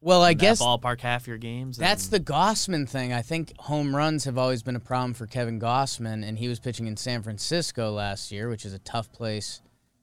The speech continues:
Speaker 1: to give up homers. Robbie Ray goes from Toronto, which the stadiums they played at are all big-time homer parks, won the Cy.
Speaker 2: Like, their, their own isn't crazy,
Speaker 1: He
Speaker 2: but
Speaker 1: goes, he goes to Seattle, which is a, you know,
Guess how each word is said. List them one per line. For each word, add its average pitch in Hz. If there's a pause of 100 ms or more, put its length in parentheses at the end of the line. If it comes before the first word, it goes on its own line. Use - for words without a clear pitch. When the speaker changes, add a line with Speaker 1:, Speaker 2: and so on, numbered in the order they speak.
Speaker 1:
to -
give 107
up 101
homers. 123 (1600)
Robbie 143
Ray 156
goes 123
from 120
Toronto, 117 (260)
which - (340)
the 113
stadiums 131
they 117
played 127
at 110
are 107
all 104
big-time 123
homer 147
parks, 101
won 127
the 120
Cy. 98
Speaker 2:
Like, 123
their, 127 (280)
their 120
own 139
isn't 104 (100)
crazy, 92
Speaker 1:
He 95
Speaker 2:
but 123
Speaker 1:
goes, 170
he 196
goes 208
to 202
Seattle, 214
which 104
is 113
a, 117
you 170
know, 107